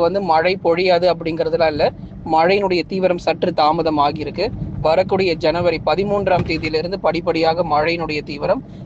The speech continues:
டெல்டா மாவட்டங்கள் மற்றும் தென் மாவட்டத்துல அதிகரிக்கிறதுக்கான வாய்ப்புகள் இருக்கிறது. நீங்க மறக்காம லைக் பண்ணுங்க,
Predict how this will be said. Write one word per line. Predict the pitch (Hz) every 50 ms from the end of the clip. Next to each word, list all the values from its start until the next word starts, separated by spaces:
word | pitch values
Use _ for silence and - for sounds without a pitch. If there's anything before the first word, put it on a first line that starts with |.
| - - -
டெல்டா | 170 165 190 185 208 208 196 185 170
மாவட்டங்கள் | 165 160 165 165 - 160 165 180 180 170
மற்றும் | 156 160 190 202 208 185
தென் | 180 165 175 170 160
மாவட்டத்துல | 151 151 151 147 - - - - 165 190 240 - - - - - - - 151
அதிகரிக்கிறதுக்கான | 165 175 175 180 175 - - 170 160 160 156 160 156 180 180 147
வாய்ப்புகள் | 143 143 151 147 - 156 151 151 147
இருக்கிறது. | 151 - 156 147 143 165 196 233 - - - - - - - -
நீங்க | 180 208 220 214 208
மறக்காம | 180 170 175 170 - 175 180 196 185 156
லைக் | 151 165 165 - -
பண்ணுங்க, | 170 165 160 156 170